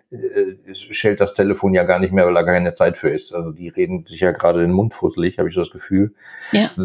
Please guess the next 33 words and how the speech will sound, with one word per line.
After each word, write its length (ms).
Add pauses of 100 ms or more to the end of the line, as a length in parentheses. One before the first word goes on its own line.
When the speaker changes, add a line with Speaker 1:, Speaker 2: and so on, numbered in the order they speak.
(380)
Speaker 1:
w-, 40
Speaker 2:
Ja. 80
Speaker 1:
kannst 120
du 40
denen 140
noch 100
ein 60
paar 120
Tipps 220
geben? 340 (1400)
Speaker 2:
Ja, 400
also, 420
ähm, 720 (140)
erstmal 340
so 380 (1080)
vielleicht 300
ganz 340
rein 200
praktische, 680
wirklich 340
nur 280
aufs 220
Thema 300
Stimmgesundheit 840
bezogen. 500
Speaker 1:
Mhm. 140 (420)
Speaker 2:
Äh, 320 (760)
bitte 240
keine 380
Mentholbonbons 1000
oder 180
irgendwelche 580
betäubenden 960